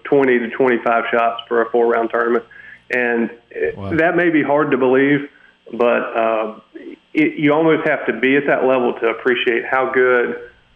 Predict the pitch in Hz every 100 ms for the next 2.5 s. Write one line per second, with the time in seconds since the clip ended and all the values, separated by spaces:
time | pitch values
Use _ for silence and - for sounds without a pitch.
0 | - 117 117 110 117 117 120 123 117 117
1 | 120 117 113 117 113 110 117 113 - 123
2 | 107 113 117 85 -